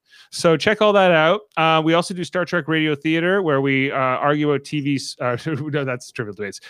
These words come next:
Uh, Star Trek Radio Theater is where we reenact the scripts and we read the scripts from the episodes. Uh, this will be tomorrow night at nine P M. We're gonna be doing an episode of Star Trek Deep Space Nine called Statistical Probabilities,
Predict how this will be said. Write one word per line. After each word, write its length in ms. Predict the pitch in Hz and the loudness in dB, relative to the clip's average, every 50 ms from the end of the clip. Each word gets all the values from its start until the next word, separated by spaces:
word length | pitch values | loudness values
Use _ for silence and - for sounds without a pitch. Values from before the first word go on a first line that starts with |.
| - - - - - | -20 -20 -12 -4 0
Uh, 320 | 156 151 151 151 151 151 | 2 4 4 4 4 2
Star 220 | 151 - 190 190 | 2 2 4 4
Trek 140 | 170 185 175 | 6 6 4
Radio 160 | 180 180 175 | 4 4 4
Theater 220 | 156 160 165 160 160 | 4 4 4 4 4
is 100 | 147 139 | 4 4
where 120 | 156 151 | 4 4
we 120 | 147 147 139 | 4 4 4
reenact 560 | 135 165 165 160 147 151 165 175 170 _ - | 4 4 4 4 4 2 2 2 0 _ -10
the 60 | 147 | -10
scripts 500 | - - - - 160 170 196 - - - | -10 -10 -6 0 0 0 0 0 -2 -6
and 80 | 151 143 | -4 -4
we 80 | 135 | -2
read 160 | 131 143 143 | 0 -2 -2
the 80 | 131 123 | -2 -6
scripts 280 | - - - 156 - - | -8 -6 -6 -6 -6 -6
from 120 | 143 135 | -8 -4
the 80 | 135 135 | 0 0
episodes. 520 | 147 147 170 - - 180 185 202 190 - _ _ - _ _ - | 0 -2 -2 0 2 2 2 2 0 -6 _ _ -20 _ _ -4
Uh, 140 | 139 139 147 | 0 2 2
this 120 | 175 175 | 2 2
will 100 | 196 190 | 2 2
be 120 | 190 185 165 | 2 2 0
tomorrow 420 | 143 160 156 160 165 208 240 220 | 0 -2 0 2 4 4 4 4
night 200 | 190 165 165 165 | 4 2 2 2
at 100 | 160 135 | 2 0
nine 220 | 147 156 170 165 | 0 0 0 -2
P 160 | 135 - 151 160 | -2 -2 0 0
M. 120 | 160 151 | 2 2
We're 120 | 139 131 | 0 -2
gonna 180 | 120 143 143 143 | 0 0 0 0
be 120 | 135 135 | 0 0
doing 220 | 127 143 143 139 135 | 0 0 2 2 2
an 120 | 135 135 | 0 -2
episode 440 | 139 147 151 139 - 151 139 143 143 | -2 -4 -4 -4 -2 0 0 0 0
of 140 | 127 123 113 | -2 -6 -8
Star 340 | - - - 156 143 147 151 | -8 -4 0 2 2 2 2
Trek 320 | - - 165 151 143 - | 0 0 0 0 0 0
Deep 120 | - 143 135 | -2 -2 -2
Space 240 | - - 139 123 - | 2 0 0 2 2
Nine 220 | 131 127 131 127 | 2 2 2 2
called 180 | - 131 120 - | 2 2 2 2
Statistical 720 | - - 143 135 - 254 311 - - 311 - 214 202 160 | 0 -4 -2 2 4 4 4 4 2 2 4 4 2 4
Probabilities, 880 | - 185 180 175 175 160 139 156 147 135 131 135 143 170 233 233 - | 4 4 4 6 4 4 4 6 6 6 6 6 4 4 2 0 -2